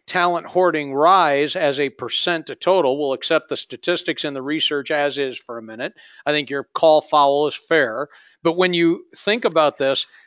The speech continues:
underperforming companies, just like underperforming managers,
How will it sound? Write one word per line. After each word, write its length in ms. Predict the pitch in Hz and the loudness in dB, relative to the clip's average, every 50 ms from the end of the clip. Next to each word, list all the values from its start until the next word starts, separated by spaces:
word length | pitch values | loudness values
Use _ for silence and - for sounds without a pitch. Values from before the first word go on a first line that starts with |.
| _ _ _ - 180 | _ _ _ -4 -2
underperforming 1120 | 190 226 233 262 - - - - 175 - - - - 202 214 208 196 196 190 175 151 - | -2 0 0 0 -2 0 0 0 0 0 -2 -2 2 2 4 4 4 2 0 -2 -2 -2
companies, 760 | - 180 185 202 180 170 131 123 120 120 123 135 143 - - _ _ _ | -2 -2 -2 0 -2 -4 -6 -6 -8 -10 -10 -10 -12 -14 -14 _ _ _
just 280 | - - 190 180 - - | 0 2 2 2 2 2
like 180 | 190 185 180 - | 2 2 2 0
underperforming 840 | - 180 185 180 180 180 - 156 - - 185 185 180 170 165 156 151 | -2 -4 -4 -4 -4 -2 -4 -6 -6 -4 -2 -2 -2 -2 -4 -6 -4
managers, 580 | 156 170 190 190 175 156 131 139 143 135 - | -2 -2 -2 -2 -2 -4 -4 -4 -4 -4 -6